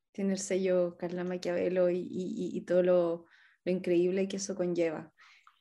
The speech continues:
Em, sí, no, sumamente, em, agradecida también de, de, de, de, de que ya vayamos cerrando también este proyecto, em, y porque sobre todo,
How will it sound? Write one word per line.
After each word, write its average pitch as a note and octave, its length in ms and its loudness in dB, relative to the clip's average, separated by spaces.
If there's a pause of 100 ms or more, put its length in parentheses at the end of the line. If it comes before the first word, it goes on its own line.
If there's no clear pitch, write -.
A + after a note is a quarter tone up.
(160)
Em, E3+ 920 -2 (500)
sí, - 360 -2
no, F#3 360 -2 (120)
sumamente, B3+ 1120 8
em, F3+ 540 -2 (500)
agradecida F#3+ 640 6
también A#3 320 6
de, B3+ 100 6
de, G#3+ 220 2
de, F#3+ 300 2
de, F3+ 680 0
de F#3 200 0
que - 640 -2
ya G3 180 4
vayamos A3 440 4
cerrando A3+ 560 4
también C#4 320 4
este C4+ 220 0
proyecto, A#3 680 2 (560)
em, G3 1000 4 (300)
y A3+ 200 4
porque A3 300 6
sobre A3+ 300 6
todo, D#4+ 560 6